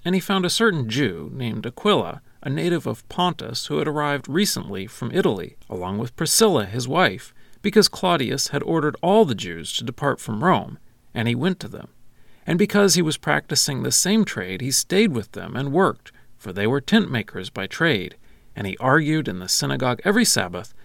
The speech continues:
attempting to persuade both Jews and Greeks. Now, when both Silas and Timothy came down from Macedonia,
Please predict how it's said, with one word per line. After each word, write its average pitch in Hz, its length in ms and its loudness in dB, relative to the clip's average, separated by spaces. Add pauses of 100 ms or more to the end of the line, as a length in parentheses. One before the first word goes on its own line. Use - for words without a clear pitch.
(120)
attempting 160 520 -2
to - 80 -10
persuade 135 560 -2
both 101 260 -8
Jews 143 480 0
and 127 200 -4
Greeks. - 520 -4 (720)
Now, 180 200 6
when 170 140 0
both 196 180 4
Silas 202 460 6
and 131 100 -2
Timothy 135 400 2
came 131 280 -4
down 131 220 4
from 104 160 -4
Macedonia, 101 760 0